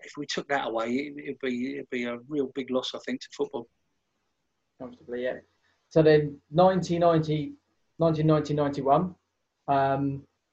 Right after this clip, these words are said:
Speaker 2: cash being splashed everywhere. Roger Willis, Dave Howell, the late Kevin Durham, Paul
Speaker 1: Yeah.
Speaker 2: Richardson and, and, uh, Tony Lynch. Uh, then again in January,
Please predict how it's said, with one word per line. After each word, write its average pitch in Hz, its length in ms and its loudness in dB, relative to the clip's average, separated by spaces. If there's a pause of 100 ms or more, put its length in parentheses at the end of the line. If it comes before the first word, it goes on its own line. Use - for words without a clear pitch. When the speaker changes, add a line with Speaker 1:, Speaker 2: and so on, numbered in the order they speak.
(240)
Speaker 2:
cash 170 260 2
being 156 260 6
splashed 156 420 2
everywhere. 147 600 6
Roger 147 240 2
Willis, 151 400 8 (100)
Dave 151 320 6
Howell, 147 580 6 (160)
the 139 60 -4
late 147 320 4
Kevin 143 280 0
Durham, 147 540 4 (300)
Paul 156 160 8
Speaker 1:
Yeah. 147 60 4
Speaker 2:
Richardson 151 380 2
and, 139 120 -2 (120)
and, 143 300 0 (260)
uh, 139 180 4
Tony 139 300 0
Lynch. 147 440 2 (460)
Uh, 139 420 4 (420)
then 160 160 8
again 156 200 6
in 147 120 2
January, 156 640 6